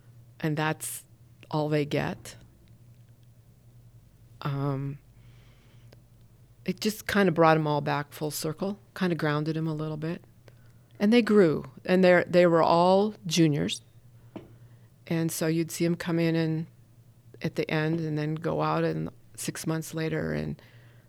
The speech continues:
they just grew and matured, and, and it was just fun.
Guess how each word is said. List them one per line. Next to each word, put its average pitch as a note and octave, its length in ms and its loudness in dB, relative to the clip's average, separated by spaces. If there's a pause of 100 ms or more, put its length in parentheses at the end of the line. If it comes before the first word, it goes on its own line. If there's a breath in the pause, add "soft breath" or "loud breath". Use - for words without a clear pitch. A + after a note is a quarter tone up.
(140 soft breath)
they E3+ 120 0
just - 380 -6 (260)
grew F#3 320 2
and D3 160 -4
matured, C#3+ 720 -4
and, C#3 300 -8 (800 soft breath)
and E3 440 -8 (100)
it G3 60 -4
was G3+ 160 -2
just - 320 -6
fun. F3 360 2